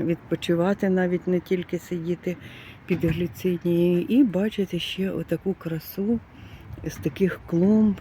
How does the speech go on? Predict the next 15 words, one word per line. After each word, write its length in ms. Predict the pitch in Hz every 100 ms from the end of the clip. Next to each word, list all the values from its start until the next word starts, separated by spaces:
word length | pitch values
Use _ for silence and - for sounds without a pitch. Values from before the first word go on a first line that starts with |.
| -
Бачите, 540 | - 175 - 175 170
зелені 440 | 170 175 185 185 185
насадження. 1040 | 185 175 - 190 208 185 - 185 - 214 - - - - - - - - - - - - - - - - - - - 165
Отак 320 | - 202 185
організовуються 1200 | 156 160 165 160 160 175 175 175 165 - 175 160 - - - - -
місця 380 | 151 - - 170
відпочинку, 1040 | 170 - - 147 - 165 160 156 - 165 139 - - - - - - - - - - - - - - - - - - - -
які 380 | 156 - - 202
є 260 | 190 180 - -
дуже 380 | 160 185 175 180
гарними. 800 | 156 170 170 156 160 160 165 170 - - - - - - - - - -
А 120 | 175
там, 380 | 170 254 294 285 - - - - - -
як 240 | 196 165
заквітне 840 | 156 202 208 208 269 226 208 202